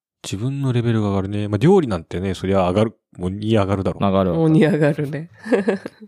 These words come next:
Speaker 2: まあ、あとは単純にこのお便りにあるアンナ・レンブケさんの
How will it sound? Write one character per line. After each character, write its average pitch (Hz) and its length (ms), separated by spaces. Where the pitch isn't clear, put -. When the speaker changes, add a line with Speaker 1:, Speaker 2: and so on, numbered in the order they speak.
Speaker 2:
ま 113 100
あ、 135 40
あ 170 40
と - 160
は 143 80
単 139 260
純 147 220
に 151 100
こ 143 120
の 131 100
お 131 60
便 135 320
り 110 60
に 110 120
あ 110 80
る 127 260
ア 113 60
ン 123 180
ナ・ 123 220
レ 120 140
ン 120 100
ブ 107 120
ケ 95 120
さ 98 160
ん 92 160
の 143 280